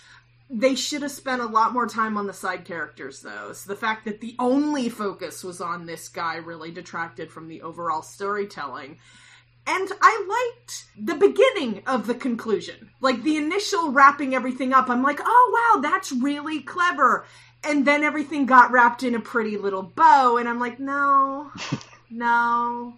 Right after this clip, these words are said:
that was really cliche, and you shouldn't have done that."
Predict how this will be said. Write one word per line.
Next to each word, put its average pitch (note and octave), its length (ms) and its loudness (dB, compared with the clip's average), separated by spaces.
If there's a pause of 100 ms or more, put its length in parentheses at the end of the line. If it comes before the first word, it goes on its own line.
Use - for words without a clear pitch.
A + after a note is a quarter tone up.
(160)
that C4 300 8
was A3+ 240 -6
really A3 280 -6
cliche, G3+ 760 -6
and G3 80 -10
you F#3+ 80 -12
shouldn't G3+ 320 -10
have F#3+ 120 -12
done F#3+ 280 -12
that." F#3 480 -12